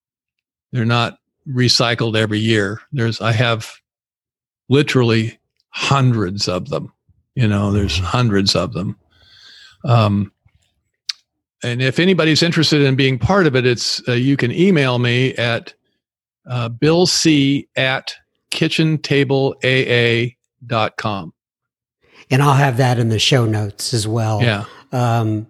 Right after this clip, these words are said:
Speaker 2: but it's bill c at kitchen table A A dot com. And just out of curiosity, where did that Kitchen Table A A, and, oh, and I, and I will tell you that I originally,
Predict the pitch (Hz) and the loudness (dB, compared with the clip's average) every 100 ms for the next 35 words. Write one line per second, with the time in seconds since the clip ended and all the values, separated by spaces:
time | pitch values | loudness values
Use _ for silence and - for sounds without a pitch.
0 | - 123 120 127 139 127 - 127 113 143 | -4 -2 0 0 0 0 2 2 2 0
1 | - 127 123 127 113 120 120 117 117 104 | 0 0 2 0 0 0 2 2 0 0
2 | 110 113 - 120 117 110 - - - 170 | 0 -2 0 0 0 -2 -8 -6 -2 -2
3 | 139 185 185 185 156 175 165 156 147 139 | 0 0 2 0 2 4 4 4 2 2
4 | 160 147 143 - 160 - 139 143 143 135 | 2 2 -2 -2 -4 0 0 2 2 2
5 | 127 135 135 131 170 233 165 - 147 175 | 0 0 0 0 2 2 2 0 -6 0
6 | 180 147 156 143 165 156 147 143 220 226 | 2 2 0 2 2 2 2 2 0 2
7 | 175 139 127 120 123 131 170 151 107 101 | 2 4 2 0 -2 0 2 2 0 -4
8 | 110 127 120 160 165 120 104 90 90 | -6 -2 2 2 2 0 0 -4 -10